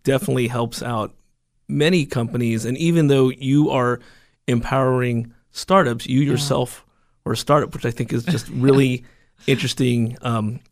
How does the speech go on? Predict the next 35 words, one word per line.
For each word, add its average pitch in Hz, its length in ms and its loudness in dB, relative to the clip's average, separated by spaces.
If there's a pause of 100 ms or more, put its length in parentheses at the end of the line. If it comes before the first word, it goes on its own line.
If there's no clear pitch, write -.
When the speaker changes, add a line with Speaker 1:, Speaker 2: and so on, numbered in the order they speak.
(100)
Speaker 1:
for - 140 -16
folks 117 220 -6
to 127 60 -4
hear 175 100 0
about. 170 280 -10
Speaker 2:
Yeah, 208 320 -2
really 185 300 -2
meta. 220 1200 2
<laughs> - 40 -20
True. 208 360 2 (1040)
Speaker 1:
So 131 140 2
that, 143 160 2
that's 175 220 4
what 160 100 6
I 135 60 4
think, 135 280 -2
um, 117 320 0
is 123 140 -4
interesting 123 440 -2
to 120 100 -10
me. 131 260 -4 (500)
So 156 300 6
then, 139 420 4 (1800)
in 139 140 4
terms 202 340 4
of 143 360 2 (2000)
back 135 400 0
in 123 80 2
two 120 140 0
thousand 120 320 0
thirteen, 117 380 -2
fourteen 117 520 -2
till 117 180 -6
Speaker 2:
Yeah. 117 60 -2
Speaker 1:
now, 113 440 -4